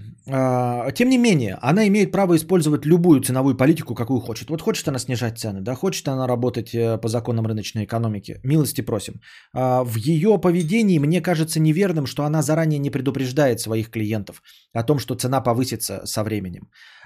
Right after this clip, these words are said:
А, смотри, какое, э, какое явление здесь есть. Вот, например, если ты снимаешь, э, или там, например, сдаешь квартиру, да, то арендатор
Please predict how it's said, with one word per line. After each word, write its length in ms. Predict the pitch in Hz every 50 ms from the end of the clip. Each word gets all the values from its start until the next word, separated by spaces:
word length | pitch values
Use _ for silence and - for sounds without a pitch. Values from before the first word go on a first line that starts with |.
| _
А, 720 | - 120 117 120 120 120 120 120 120 120 120 117 117 117 - _ _ _ _ - - 147
смотри, 340 | 120 139 151 170 160 214 202
какое, 340 | - 160 - 175 165 156
э, 680 | - 120 131 151 - 160 151 143 - 113 123 123 117 113 117 - - - - - 127 -
какое 300 | 147 127 - 147 143 135
явление 420 | 131 143 156 151 131 117 110 107
здесь 240 | 98 104 110 104 -
есть. 180 | 104 95 -
Вот, 120 | - 110 131
например, 280 | 139 147 165 170 185 175
если 160 | 160 160 165
ты 120 | 156 180
снимаешь, 540 | 160 - 175 190 226 277 294 240 160 - - - _ _ _ _ _ _ _ _ _ _ _ _ _ _ _ _ _ _ _ _ _ _ - - -
э, 60 | -
или 180 | 123 147 143 -
там, 120 | - 139
например, 300 | 135 123 131 143 143 135
сдаешь 360 | 113 104 139 143 151 135 -
квартиру, 420 | - 123 123 117 117 139 127 110 101
да, 280 | 117 135 175 180 - - - - - - _
то 100 | - 151
арендатор 720 | 175 190 190 196 180 160 160 233 262 262 247 175 143 -